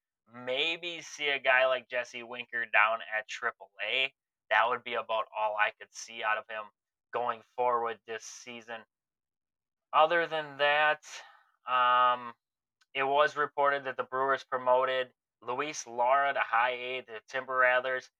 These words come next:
He was hitting two eighty-five for low A this season with a three seventy-nine on-base percentage, twenty-two stolen bases. So a good news there for the Brewers.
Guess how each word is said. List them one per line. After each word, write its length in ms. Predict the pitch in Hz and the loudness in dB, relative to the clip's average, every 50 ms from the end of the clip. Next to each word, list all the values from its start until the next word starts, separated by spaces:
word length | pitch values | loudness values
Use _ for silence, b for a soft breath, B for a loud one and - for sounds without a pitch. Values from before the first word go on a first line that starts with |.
| _ _ - | _ _ -6
He 100 | 135 135 | -4 -4
was 120 | 127 123 | -4 -2
hitting 240 | - 147 135 135 127 - | -4 -4 -4 -4 -8 -12
two 160 | - 147 139 139 | -14 -10 -6 -4
eighty-five 760 | 135 135 131 131 - - - 123 117 113 117 117 120 120 - | -4 -4 -6 -8 -10 -2 2 4 6 6 6 4 2 -2 -8
for 200 | _ - 120 117 | _ -10 -8 -8
low 320 | 110 110 113 113 113 117 | -6 -4 -4 -2 -2 -2
A 180 | 113 107 107 107 | -2 -2 -4 -6
this 200 | 107 110 110 - | -6 -8 -8 -8
season 440 | - - 120 117 113 113 120 117 113 | -14 -16 -16 -18 -16 -16 -14 -10 -8
with 140 | 107 104 _ _ | -8 -8 _ _
a 160 | 101 98 98 _ _ - | -16 -16 -16 _ _ -16
three 200 | 127 131 147 156 | -14 -14 -14 -14
seventy-nine 760 | 156 - - 139 123 123 123 123 120 117 113 110 113 117 117 - - 107 110 | -12 -6 -2 -2 -2 -2 -4 -12 -10 -6 -4 -4 -4 -6 -6 -2 0 0 0
on-base 380 | 113 113 107 110 110 110 - | 0 -2 -8 -12 -12 -12 -12
percentage, 520 | - - 107 - - 110 110 107 107 107 - _ | -12 -18 -14 -8 -4 -4 -4 -4 -6 -10 -14 _
twenty-two 580 | - - 135 139 139 127 _ _ - 123 120 113 | -12 -10 -8 -8 -8 -12 _ _ -18 -18 -18 -18
stolen 460 | - - - 113 110 113 110 104 104 _ | -20 -16 -14 -12 -10 -10 -10 -12 -12 _
bases. 560 | - 101 101 104 107 _ _ _ _ _ _ _ _ _ _ _ _ | -16 -14 -14 -14 -14 _ _ _ _ _ _ _ _ _ _ _ _
So 340 | _ - 139 131 123 123 123 - | _ 2 4 4 4 4 0 -4
a 100 | 127 131 117 120 | -8 -8 -8 -6
good 200 | 127 135 156 165 160 156 | -2 -2 -2 -2 -2 -6
news 320 | 147 147 151 151 151 135 131 | -4 -4 -2 -2 -4 -4 0
there 180 | 143 139 139 | 2 2 2
for 140 | 139 - 139 | 2 0 -6
the 80 | 127 123 | -6 -6
Brewers. 380 | 113 127 127 131 131 127 - | -4 -2 -2 0 0 -2 -4